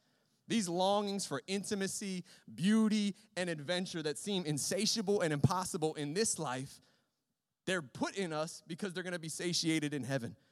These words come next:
They're gonna find their fulfillment in God. You know the, the classic work, Pilgrim's Progress. It begins as a man, he's,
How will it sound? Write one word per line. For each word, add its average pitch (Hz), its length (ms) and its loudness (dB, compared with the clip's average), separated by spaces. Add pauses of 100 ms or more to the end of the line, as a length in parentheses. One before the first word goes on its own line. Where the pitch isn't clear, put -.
They're 147 100 -10
gonna 170 120 -2
find 180 260 2
their 170 100 0
fulfillment 147 440 0
in 127 80 -4
God. 120 320 -14 (1700)
You 165 100 -4
know 180 120 2
the, 165 200 0
the 143 100 -4
classic 180 560 -2
work, 156 460 -4 (320)
Pilgrim's 165 380 -6
Progress. 139 720 -6 (960)
It 156 80 -6
begins 180 320 0
as 170 120 0
a 160 60 -4
man, 160 300 -2
he's, 143 160 -4